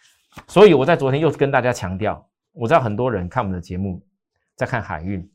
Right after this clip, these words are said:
在看，在看散装。来，今天的慧洋来到这里了。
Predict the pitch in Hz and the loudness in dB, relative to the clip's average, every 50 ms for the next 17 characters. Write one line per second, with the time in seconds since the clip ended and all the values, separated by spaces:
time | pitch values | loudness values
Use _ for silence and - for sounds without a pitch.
0 | _ _ _ _ _ _ _ _ _ - 120 - 120 107 98 98 - _ _ _ | _ _ _ _ _ _ _ _ _ -8 -6 -6 -6 -6 -6 -8 -12 _ _ _
1 | - 123 - 127 113 95 - 98 82 82 - 98 92 95 98 _ _ _ _ _ | -6 -4 -4 -4 -6 -6 -8 -10 -10 -8 -6 -8 -8 -8 -10 _ _ _ _ _
2 | _ _ _ _ _ _ _ _ - 101 98 101 101 - _ _ _ _ _ _ | _ _ _ _ _ _ _ _ -6 -4 -4 -6 -6 -12 _ _ _ _ _ _
3 | _ _ _ _ _ _ _ _ _ _ _ _ _ _ _ _ _ _ _ _ | _ _ _ _ _ _ _ _ _ _ _ _ _ _ _ _ _ _ _ _
4 | _ _ _ _ _ _ _ _ _ _ - 147 147 156 156 143 123 135 151 120 | _ _ _ _ _ _ _ _ _ _ -2 0 0 2 2 0 0 0 0 0
5 | 104 90 85 85 87 - _ - _ _ _ _ _ _ _ _ _ _ _ _ | 0 -2 -4 -8 -10 -14 _ -20 _ _ _ _ _ _ _ _ _ _ _ _
6 | _ _ _ _ _ _ _ _ _ _ _ _ _ _ 415 _ _ _ _ _ | _ _ _ _ _ _ _ _ _ _ _ _ _ _ _ _ _ _ _ _
7 | _ _ _ _ _ _ _ _ _ _ _ _ _ _ _ _ _ _ _ _ | _ _ _ _ _ _ _ _ _ _ _ _ _ _ _ _ _ _ _ _
8 | _ _ _ _ _ _ _ _ _ _ _ _ _ _ _ _ _ - 113 110 | _ _ _ _ _ _ _ _ _ _ _ _ _ _ _ _ _ -4 -2 -2
9 | 127 123 - 135 120 98 85 78 69 67 - | -2 -2 -2 -6 -6 -6 -8 -10 -12 -16 -20